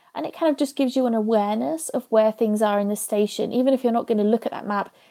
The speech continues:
and then plan a route, what it does do is make you think, "Oh, okay, this is how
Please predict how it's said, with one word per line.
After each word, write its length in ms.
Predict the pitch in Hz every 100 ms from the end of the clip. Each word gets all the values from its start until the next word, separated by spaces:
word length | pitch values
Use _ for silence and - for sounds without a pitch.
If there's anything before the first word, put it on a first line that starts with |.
| _
and 80 | 202
then 140 | 202
plan 300 | 202 - 202
a 80 | 196
route, 420 | 196 220 180 - -
what 140 | 214
it 140 | -
does 240 | 240 226 233
do 160 | 214
is 120 | 208 214
make 140 | 208
you 80 | 220
think, 240 | 202 190 - - - -
"Oh, 220 | 339 320
okay, 320 | 285 254 226
this 280 | 214 254 247
is 120 | 240
how 420 | - 226 214 208